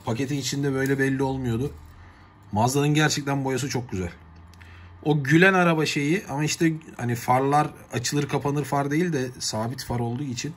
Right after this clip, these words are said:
öbürü kadar şey değil. Ama işte araba ızgaradan dolayı gülüyor anime kızı gibi. Boyası harika. Yemin ediyorum Spectra Flame kullanmışlar bunda. Araba gerçekten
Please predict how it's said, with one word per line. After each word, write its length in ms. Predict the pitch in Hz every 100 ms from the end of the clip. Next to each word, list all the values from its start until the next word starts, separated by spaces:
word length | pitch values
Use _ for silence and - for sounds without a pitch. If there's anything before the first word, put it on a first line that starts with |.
| - - - - - - - - - - - -
öbürü 300 | 120 120 127
kadar 280 | 123 120 127
şey 240 | - 123
değil. 200 | 123 127 - - - - - - -
Ama 100 | 120
işte 220 | - 139
araba 280 | 120 113 117 113 110
ızgaradan 500 | 107 113 113 113 104
dolayı 380 | 95 113 123
gülüyor 320 | 110 104 101 107 -
anime 280 | 98 95 92
kızı 240 | 98 92
gibi. 260 | 90 95 - - - - - - - - _ - - -
Boyası 560 | 120 117 170 202 175 190
harika. 520 | 175 165 151 143 113
Yemin 280 | 120 165 180
ediyorum 260 | 160 170
Spectra 560 | 175 - 170 175 175 170
Flame 340 | 170 165 160
kullanmışlar 640 | - 123 117 104 - 104 101
bunda. 280 | 98 107 175 - - _ _ _ _ _ - _ - - _
Araba 280 | 117 147 160
gerçekten 640 | 160 165 - - 147 156